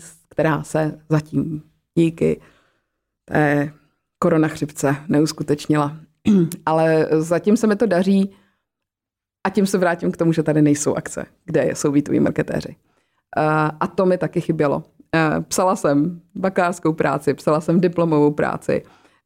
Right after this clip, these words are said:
eh, nemohla jsem najít zdroje a to jsem musela citovat nějaké tištěné zdroje o B two B. Problém. Psal o tom pan Pavlů,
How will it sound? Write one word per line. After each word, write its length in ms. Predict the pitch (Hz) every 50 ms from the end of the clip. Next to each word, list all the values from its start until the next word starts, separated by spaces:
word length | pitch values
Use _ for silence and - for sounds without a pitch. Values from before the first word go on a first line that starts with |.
| - -
eh, 340 | 143 147 147 143 143 147 151
nemohla 440 | 160 170 180 175 175 175 190 175 165
jsem 200 | - 175 170 160
najít 220 | 151 151 160 160
zdroje 400 | 156 147 160 156 143 139 139 143
a 120 | - -
to 80 | - 160
jsem 240 | - - 147 147 147
musela 460 | 147 156 160 - - 156 151 143 147
citovat 500 | - - 165 - - 160 160 - - -
nějaké 300 | - - - - - 143
tištěné 480 | - - - - - 120 107 - - 135
zdroje 340 | 143 - - 120 113 127
o 60 | 143 -
B 120 | 131 -
two 140 | - - -
B. 120 | - - - - _ _ _ _ _ _ _ _ _ _ _
Problém. 420 | - 151 143 139 120 92 - - - _ _ _ _ 269 - - - - _
Psal 240 | - - 180 156 151 -
o 60 | 147
tom 220 | - - 135 123 - - - _ _ _ _ _ _ -
pan 160 | - 139 135 135
Pavlů, 520 | 185 190 196 220 233 233 233 240 247